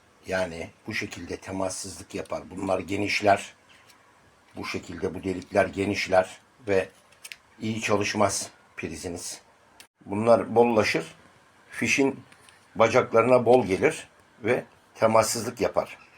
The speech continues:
Bu sebeple bunları biraz sıkıp daraltacaksınız öncelikle. Bunların bollaşmasının iki nedeni vardır. Ee, fişin bacakları buna da girdik çıktıkça bunu genişletir.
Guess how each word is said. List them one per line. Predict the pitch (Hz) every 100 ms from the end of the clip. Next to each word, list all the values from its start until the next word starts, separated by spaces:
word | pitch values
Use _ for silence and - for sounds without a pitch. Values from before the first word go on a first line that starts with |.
| _ _ _ _ -
Bu | - 123
sebeple | 113 92 87 98 113
bunları | 104 104 101 98
biraz | 95 110 - - - - _ - _ _ _
sıkıp | - - - - 113
daraltacaksınız | 107 107 104 101 104 - 90 90
öncelikle. | 90 85 73 - 139 - _ _ _ -
Bunların | 120 131 135 139 - -
bollaşmasının | - 117 117 123 127 127 131 131
iki | 127 131
nedeni | 123 117 127 123
vardır. | 95 87 147 - - _ _ _ _ _ _ _ _ - _ _ _ - -
Ee, | 98 104 110 110 - - -
fişin | - 143 147 131
bacakları | 123 120 113 120 117 104 - _ - - -
buna | 120 120 82 82
da | 85
girdik | 82 120 80 87 -
çıktıkça | - - - - 131 160 - - - - - - -
bunu | 123 139
genişletir. | 139 135 127 127 104 -